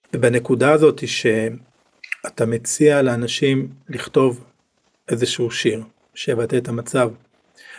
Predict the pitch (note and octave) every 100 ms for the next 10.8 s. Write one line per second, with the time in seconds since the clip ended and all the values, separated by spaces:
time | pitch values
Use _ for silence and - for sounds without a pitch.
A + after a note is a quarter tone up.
0 | - - A#2 A2+ A#2 C3 D3+ D3 - B2+
1 | A2+ A#2 A#2 A2+ A2+ A2 - A#2 - C3
2 | A2+ A2 G#2+ A2 A2+ - - - B2+ B2
3 | C#3+ D#3+ B2 C3+ D3 B2 A#2+ B2+ B2+ B2+
4 | - A#2 A2+ A2+ G#2+ G#2+ A2 D3+ D3+ A#2
5 | A#2 A#2+ B2 B2 A#2+ A2+ - A2+ A2+ -
6 | A#2 - E3 A#2+ - _ _ - _ _
7 | A#2+ A2 A2 A2+ B2 - C3+ B2+ B2 C3
8 | A2+ A2+ A2+ D3+ C3 G#2+ G#2 - - D3+
9 | - C3+ - A#2+ A2 B2 A2 - _ _
10 | - C3 B2 - A2+ A2+ C3+ D3